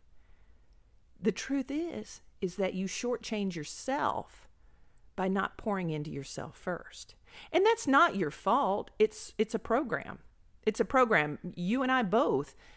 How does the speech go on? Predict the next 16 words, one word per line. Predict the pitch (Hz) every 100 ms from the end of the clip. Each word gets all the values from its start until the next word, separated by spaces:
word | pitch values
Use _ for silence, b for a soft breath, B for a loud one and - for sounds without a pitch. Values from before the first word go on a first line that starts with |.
| B
have | - 170 170
been | 180 170
subjected | 160 175 165 196 202 165 165
to | - 185
the | 160
cultural | - 233 214 - 214 190
and | 160
societal | - 170 - 190 202 202 190
and | 160
familial | - 180 180 220 214 175
programs | - - 233 247 190 160 160 -
of, | 165 151 151 - B B B B B
"Don't | - -
be | 165
selfish. | - 269 311 - 262 262 - - - - - 151
Don't, | 156 170 190 -